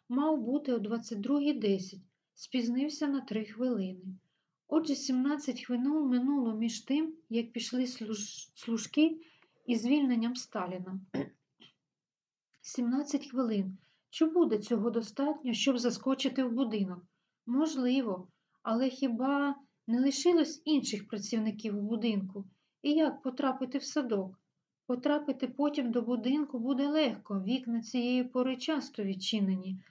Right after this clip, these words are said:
але як зорієнтуватися в помешканні господаря непоміченим? Усе це здавалося небезпечним.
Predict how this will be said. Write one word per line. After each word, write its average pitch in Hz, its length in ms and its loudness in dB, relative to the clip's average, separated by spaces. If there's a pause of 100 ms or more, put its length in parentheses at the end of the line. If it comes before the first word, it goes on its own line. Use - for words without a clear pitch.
(240)
але 233 280 0
як 269 260 4
зорієнтуватися 240 1000 -2
в 214 120 -6
помешканні 240 600 -2
господаря 240 640 -2
непоміченим? 247 840 -2 (480)
Усе 240 320 -2
це 302 280 2
здавалося 226 640 -2
небезпечним. 196 1000 -4